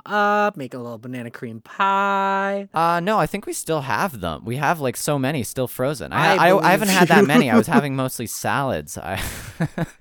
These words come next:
Speaker 1: You make fruit salad.
Speaker 2: I
Speaker 1: You
Speaker 2: did
Speaker 1: can
Speaker 2: use
Speaker 1: ma-, there's
Speaker 2: some
Speaker 1: so
Speaker 2: for
Speaker 1: many
Speaker 2: fruit salad,
Speaker 1: things.
Speaker 2: yeah. Yeah, bananas, versatile. Also, cheap.
Speaker 1: I, I don't remember the last time I bought bananas,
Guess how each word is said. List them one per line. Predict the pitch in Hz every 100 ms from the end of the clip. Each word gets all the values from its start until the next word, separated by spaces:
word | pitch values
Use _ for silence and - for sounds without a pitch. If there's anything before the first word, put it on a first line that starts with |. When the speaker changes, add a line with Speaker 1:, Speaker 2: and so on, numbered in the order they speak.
| - - - - - -
Speaker 1:
You |
make | 117 107
fruit | - 131 107
salad. | - - 160 160 156 156 156 156
Speaker 2:
I |
Speaker 1:
You | 120
Speaker 2:
did | 147
Speaker 1:
can | 131
Speaker 2:
use | 131 127
Speaker 1:
ma-, |
there's | 120
Speaker 2:
some |
Speaker 1:
so | 117 107
Speaker 2:
for |
Speaker 1:
many | 190 90
Speaker 2:
fruit |
salad, | - 90 64 50 50
Speaker 1:
things. | -
Speaker 2:
yeah. | 62 - _ _ _ _ _ _ -
Yeah, | 120 -
bananas, | 113 147 208 - - _ _ _
versatile. | 101 131 151 - - - 65 52 -
Also, | 139 - 233 262 _
cheap. | - 165 - - - _ _ -
Speaker 1:
I, | 156 175 175 175 180 156 _ _ _ _ _ 175 165
I | 147 156 180
don't | 156 135 151 170
remember | 139 143 127
the | 123
last | 123 123 -
time | 113 107
I |
bought | 104 104 -
bananas, | 98 67 - -